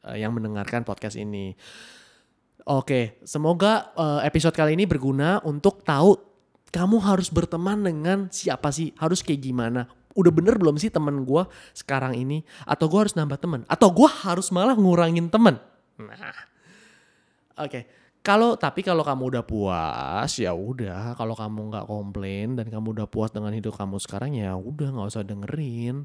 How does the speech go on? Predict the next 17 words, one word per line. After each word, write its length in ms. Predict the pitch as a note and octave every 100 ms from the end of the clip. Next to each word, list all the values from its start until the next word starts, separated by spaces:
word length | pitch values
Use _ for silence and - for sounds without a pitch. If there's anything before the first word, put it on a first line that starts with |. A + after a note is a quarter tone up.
| -
Tetep 280 | A#2 - -
aja 320 | A#2 D3 C#3+ _ - _
do 320 | A#2+ C3+ D3+ C3+
what 160 | A#2+
you 80 | A#2
think, 400 | - C3 C#3 C3+ _ _ _ -
eh, 320 | A2+ G#2+ G#2 -
is 160 | A2+ B2+
right 160 | B2 -
for 160 | A#2 A2
you 160 | A#2
now. 560 | A#2+ F#2+ F#2+ F#2 F#2 G#2+ _
Dan 240 | - G#2+ G#2
tapi 400 | G2 - E3+ - _ _ _ _ _ _ -
tanggung 320 | A#2+ A#2 G#2+
akibatnya. 880 | G2+ G#2+ A2 - A2+ G2+ G2 G2 G#2 _ _ _ _ _ _ _ _ _ _ _
Karena 320 | A2 A#2 C#3